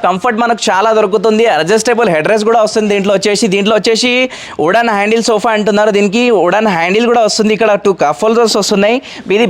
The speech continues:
బ్యాక్లో కూడా చూడొచ్చు మీరు ఎంత బ్యూటిఫుల్ డిజైన్ వచ్చింది. కార్నర్లో చూడొచ్చు, కార్నర్లో వుడ్ కూడా వస్తుంది మీకు. ఏమైనా ఫ్లవర్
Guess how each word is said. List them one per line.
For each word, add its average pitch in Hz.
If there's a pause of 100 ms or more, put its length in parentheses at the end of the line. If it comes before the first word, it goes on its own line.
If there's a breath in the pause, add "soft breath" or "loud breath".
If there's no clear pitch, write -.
బ్యాక్లో 220
కూడా 254
చూడొచ్చు 233
మీరు 226
ఎంత 233 (240)
బ్యూటిఫుల్ 233
డిజైన్ 220
వచ్చింది. 202
కార్నర్లో 208
చూడొచ్చు, 208
కార్నర్లో 190
వుడ్ 170
కూడా 226
వస్తుంది 202
మీకు. 196 (440 loud breath)
ఏమైనా 208 (120)
ఫ్లవర్ 196